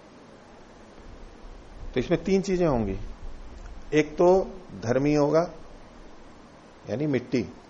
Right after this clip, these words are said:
जो कि इस समय पिंड के रूप में है और फिर पिंड को छोड़ करके घट के रूप में आ गई, और दो धर्म होंगे उसमें, एक धर्मी होगा और दो धर्म होंगे। अब वर्ण के संदर्भ में क्या लेंगे?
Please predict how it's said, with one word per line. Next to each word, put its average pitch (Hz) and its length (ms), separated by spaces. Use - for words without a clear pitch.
जो 123 160
कि 147 160
इस 131 260
समय 143 280
पिंड 120 420
के 147 140
रूप 143 240
में 147 100
है 165 240
और 135 100
फिर 143 340
पिंड 160 200
को 165 160
छोड़ 127 260
करके 147 280
घट 139 220
के 143 120
रूप 117 140
में 98 60
आ 87 100
गई, 90 160
और 143 100
दो 180 140
धर्म 147 240
होंगे 104 260
उसमें, 95 320
एक 110 100
धर्मी 113 300
होगा 143 460
और 110 140
दो 113 140
धर्म 104 260
होंगे। 92 280
अब 151 100
वर्ण 143 340
के 180 140
संदर्भ 170 440
में 170 120
क्या 165 160
लेंगे? 165 320